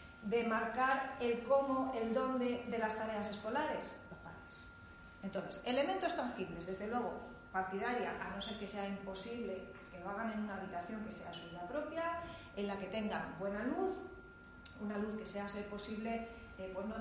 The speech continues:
no que induzca al sueño, ¿vale? Y tampoco tan estridente que al final te, te impida incluso la concentración o te genere dolor de cabeza, ¿vale? Una cosita moderada, que entre por el sitio correcto, que no nos hagamos sombra, en fin, estas cosas que ya sabéis, ¿vale? El ruido, reducido a mínimos.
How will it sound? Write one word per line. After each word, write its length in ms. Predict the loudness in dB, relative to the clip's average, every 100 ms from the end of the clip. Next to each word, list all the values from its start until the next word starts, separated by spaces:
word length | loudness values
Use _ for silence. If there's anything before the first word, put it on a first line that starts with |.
| -2
no 200 | 0 2
que 80 | 2
induzca 380 | 2 2 0 -2
al 80 | -2
sueño, 480 | 0 2 2 2 2
¿vale? 220 | 2 2
Y 60 |
tampoco 360 | 0 -2 -2 -2
tan 180 | -2 -2
estridente 600 | -4 -4 -2 -2 -2 -4
que 80 | -4
al 60 |
final 320 | -6 -6 -6 -4
te, 80 | -4
te 140 | -2
impida 420 | -4 0 0 0 -2
incluso 280 | -2 -4 -2
la 80 | -2
concentración 640 | -2 -4 -4 -6 -2 -2
o 40 | 0
te 120 | -2
genere 340 | -2 0 2
dolor 220 | 2 0 -2
de 80 |
cabeza, 420 | -4 -2 -2 -2 -2
¿vale? 160 | -2 -2
Una 160 | -2
cosita 320 | -4 -2 -2 -2
moderada, 680 | 0 2 4 4 4 2 -2 -8 -10 -8
que 160 | -2 2
entre 220 | 4 4
por 160 | 4 2
el 80 |
sitio 280 | 0 0 0
correcto, 460 | -2 0 0 2 0
que 80 | 0
no 120 | -2
nos 140 | -2
hagamos 300 | -2 -4 -4
sombra, 360 | -2 0 2 2
en 120 | 2
fin, 80 | -2
estas 220 | -4 -4
cosas 200 | -4 -4
que 100 | -4
ya 100 | -4
sabéis, 460 | -4 -4 -6 -8 0
¿vale? 300 | 2 2 0 -2 -6 -8 -10 -8 -8 -6 2
El 200 | 4 6
ruido, 280 | 4 2 0 -2 -2
reducido 440 | 0 0 0 2
a 40 | 4
mínimos. 640 | 6 6 4 0 -6 -6